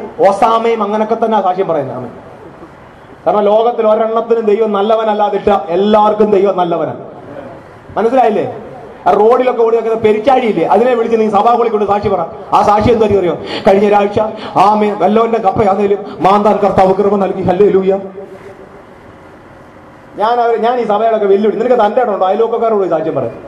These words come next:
<laughs> ചാച്ചി നാല് കെട്ടിനകത്ത് അങ്ങ് വീമ്പളക്കും, എന്നിട്ട് സന്തോഷിപ്പിച്ച വാക്യം മാറ്റി അങ്ങ് ഇരിക്കും.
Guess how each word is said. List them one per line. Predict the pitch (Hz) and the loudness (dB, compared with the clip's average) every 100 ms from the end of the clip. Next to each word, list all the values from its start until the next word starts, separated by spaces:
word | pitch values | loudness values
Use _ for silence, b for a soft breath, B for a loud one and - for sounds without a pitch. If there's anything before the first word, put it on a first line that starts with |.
| - | -6
<laughs> | - 233 208 - - - - - - | 0 2 2 -2 -4 -10 -16 -8 0
ചാച്ചി | 196 247 | 2 2
നാല് | 254 214 233 233 | 0 0 0 0
കെട്ടിനകത്ത് | 220 214 208 208 | 0 -2 -4 -2
അങ്ങ് | 196 | -2
വീമ്പളക്കും, | 190 220 208 170 - - - | 0 0 2 0 -2 -8 -4
എന്നിട്ട് | 208 196 | 0 2
സന്തോഷിപ്പിച്ച | 180 240 226 220 208 | 4 4 2 2 2
വാക്യം | 185 190 202 | 2 0 0
മാറ്റി | 180 170 | -2 -4
അങ്ങ് | 156 | -2
ഇരിക്കും. | 139 127 | -2 -4